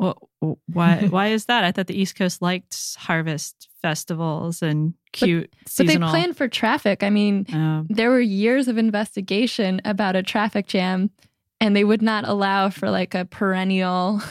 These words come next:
Speaker 2: <laughs>
Speaker 1: A perennial jam up?
Speaker 2: Oh, yeah, exactly. That would be out of the question.
Speaker 1: But it's, it's a festival. I think, yeah, we're, we're highly tolerant of our, our traffic. It's just like, you know, it,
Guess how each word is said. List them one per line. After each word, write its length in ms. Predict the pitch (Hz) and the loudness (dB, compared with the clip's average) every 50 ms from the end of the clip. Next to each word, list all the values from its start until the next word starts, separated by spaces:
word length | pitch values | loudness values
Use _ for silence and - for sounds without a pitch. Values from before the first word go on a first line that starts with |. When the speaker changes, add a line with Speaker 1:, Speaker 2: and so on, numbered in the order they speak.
| - 226 | 0 0
Speaker 2:
<laughs> 160 | 254 - - - | 0 2 0 0
Speaker 1:
A 140 | 254 233 | 0 0
perennial 500 | 220 220 233 233 226 220 220 220 220 208 | 2 2 2 2 4 2 2 2 0 0
jam 400 | 185 165 - 190 180 185 190 196 | -2 -4 -4 -4 -4 -2 -2 -2
up? 220 | 214 226 233 240 - - | 0 -2 -2 -4 -2 0
Speaker 2:
Oh, 120 | 254 294 | 2 2
yeah, 220 | 294 277 240 214 | 4 4 2 2
exactly. 500 | 214 226 233 240 214 214 - 226 202 190 | 0 0 0 0 0 0 0 2 2 2
That 160 | 190 196 202 190 | 2 0 0 0
would 120 | 202 202 | 0 0
be 220 | - 196 185 180 | 2 2 2 2
out 160 | - - 180 185 | 2 0 0 -2
of 80 | 196 | -2
the 60 | 196 | -4
question. 680 | - - - 185 185 - - 185 180 185 185 208 - _ - | -4 -4 -2 -2 -2 -2 -2 -2 0 0 0 -2 -2 _ -2
Speaker 1:
But 80 | 214 | -2
it's, 160 | 233 - - - | -2 -2 -4 -4
it's 160 | 220 226 - | -4 -2 -2
a 40 | 226 | -4
festival. 460 | - - 254 285 - - 208 175 160 - | -2 -2 -4 -2 -2 -4 -4 -2 -2 -2
I 100 | - 208 | -2 0
think, 320 | - 269 262 247 - - | 2 4 2 2 0 -6
yeah, 220 | - - 208 214 208 | -14 -8 -6 -4 -2
we're, 320 | 202 202 202 202 196 202 - _ _ _ _ _ _ _ _ _ _ - | -2 0 0 -2 -2 -4 -8 _ _ _ _ _ _ _ _ _ _ -4
we're 260 | 214 208 196 202 202 | -2 0 2 0 0
highly 280 | - - 190 185 180 170 | 0 0 0 0 0 0
tolerant 520 | 170 - 180 165 165 165 160 - - - - | -2 0 0 0 0 0 -2 -4 -6 -6 -6
of 80 | 165 165 | -4 -4
our, 240 | - - - - - _ _ _ _ _ - | -4 -4 -4 -6 -10 _ _ _ _ _ -6
our 140 | 185 175 165 | -4 -4 -2
traffic. 460 | - - 165 165 151 - 180 180 - | -2 0 -2 -2 -2 -4 -8 -10 -8
It's 260 | - - 170 170 - - | -6 -4 -4 -4 -4 -4
just 100 | - - | -2 0
like, 240 | 180 170 - - | -2 -2 -2 -2
you 120 | - 202 196 | 0 2 4
know, 160 | 202 208 202 | 4 4 2
it, 140 | - 170 | 0 -4